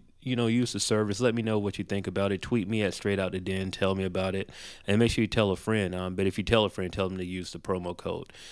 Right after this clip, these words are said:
Uh, that, once again, the website is lander dot com. That's L A N D R dot com slash, uh, promo slash S O D D. And, uh, you know, now to our special guest, man. Like, so me and this brother, you, this is actually your f-,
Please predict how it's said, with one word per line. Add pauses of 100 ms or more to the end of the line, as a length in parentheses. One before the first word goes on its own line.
(160)
Uh,
that,
once
again,
the
website
is
lander
dot
com.
That's
L
A
N
D
R
dot
com
slash, (540)
uh,
promo
slash
S
O
D
D. (480)
And,
uh, (280)
you
know,
now
to
our
special
guest,
man.
Like,
so
me
and
this
brother,
you,
this
is
actually
your
f-,